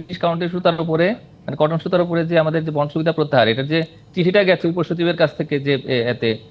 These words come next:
এনবিআর এ, তো এখন এটাই, এটা এখন, এ, আমাদের তো মূল ফোকাস হওয়া উচিত ছিল যে কিভাবে আমাদের যে ডোমেস্টিক এই যে, এ,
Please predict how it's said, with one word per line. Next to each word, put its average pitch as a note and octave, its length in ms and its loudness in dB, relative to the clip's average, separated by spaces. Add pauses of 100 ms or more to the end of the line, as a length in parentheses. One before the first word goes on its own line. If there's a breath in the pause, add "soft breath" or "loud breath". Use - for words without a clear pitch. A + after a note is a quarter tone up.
(120)
এনবিআর D3+ 360 2
এ, F#2+ 140 2 (600)
তো D3 80 2
এখন F#3 400 2
এটাই, E3+ 420 2
এটা E3+ 340 -2
এখন, G3 440 -2
এ, - 220 -10
আমাদের D#3+ 380 0 (100)
তো G3 240 2 (340 loud breath)
মূল F#3+ 400 -2 (160)
ফোকাস G3+ 300 2
হওয়া G#3 120 4
উচিত G#3 220 -4
ছিল A3 160 0
যে A3 80 0
কিভাবে G#3 600 0
আমাদের D3+ 480 -2
যে F3+ 220 -2 (360 loud breath)
ডোমেস্টিক F3 680 -2
এই D3 200 0
যে, D3+ 240 -2
এ, C3 400 -2